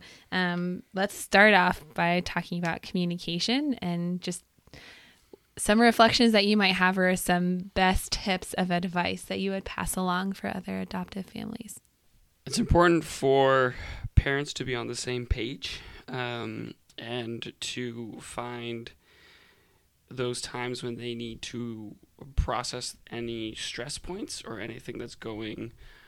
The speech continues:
Speaker 2: awry in the relationship, because, uh, kids pick up on that, especially adoptive kids.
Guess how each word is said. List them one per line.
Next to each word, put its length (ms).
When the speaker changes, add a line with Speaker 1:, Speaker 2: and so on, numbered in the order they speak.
Speaker 2:
awry 840
in 280
the 200
relationship, 680
because, 420
uh, 400
kids 180
pick 200
up 120
on 140
that, 180
especially 440
adoptive 400
kids. 400